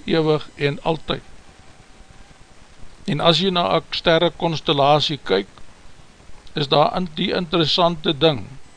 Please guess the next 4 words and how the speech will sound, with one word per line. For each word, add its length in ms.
sommige 600
van 220
die 120
sterre 480